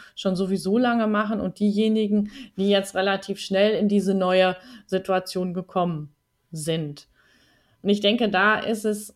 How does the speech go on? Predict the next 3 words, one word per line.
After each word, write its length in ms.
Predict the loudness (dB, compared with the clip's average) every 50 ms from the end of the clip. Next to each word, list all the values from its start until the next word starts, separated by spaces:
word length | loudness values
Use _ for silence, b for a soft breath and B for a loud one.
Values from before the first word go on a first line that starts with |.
| _ _
äh, 340 | -4 -2 -2 0 0 -2 -2 -4
wichtig, 960 | -8 -6 -2 0 0 0 -2 -8 -12 -6 -2 0 0 0 -2 -6 -12 -20 b b b b b b b b b _ _
dass 600 | 2 2 2 2 0 -4 -10 -12 -14 -14 -18